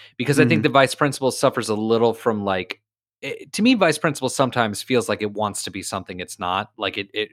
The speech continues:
Speaker 1: it would rather not be as silly as it gets sometimes.
Speaker 2: Sure.
Speaker 1: Um, but it was much better on a second viewing, I will say.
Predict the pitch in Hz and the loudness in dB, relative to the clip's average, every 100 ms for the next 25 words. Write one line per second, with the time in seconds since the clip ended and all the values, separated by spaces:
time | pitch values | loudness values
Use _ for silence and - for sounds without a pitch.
0 | _ 107 101 95 95 90 95 98 95 90 | _ -8 -8 -8 -2 -2 0 -4 -6 -4
1 | 90 101 _ _ _ _ 110 107 - 120 | -2 -4 _ _ _ _ -2 -2 0 0
2 | 110 110 107 101 110 113 - - 120 127 | 0 -2 -4 -4 -2 -2 -6 -6 -6 -4
3 | 120 123 127 - _ _ _ - - 120 | -4 -6 -10 -18 _ _ _ -18 -6 0
4 | 113 104 90 _ _ _ _ _ _ _ | 2 2 -4 _ _ _ _ _ _ _
5 | _ 139 135 117 - 143 - 131 110 101 | _ 4 4 2 2 2 2 2 2 2
6 | 92 87 110 95 92 87 90 85 85 87 | -2 -6 -8 -8 -10 -10 -10 -10 -12 -10
7 | 90 - - 90 85 | -10 -8 -8 -8 -10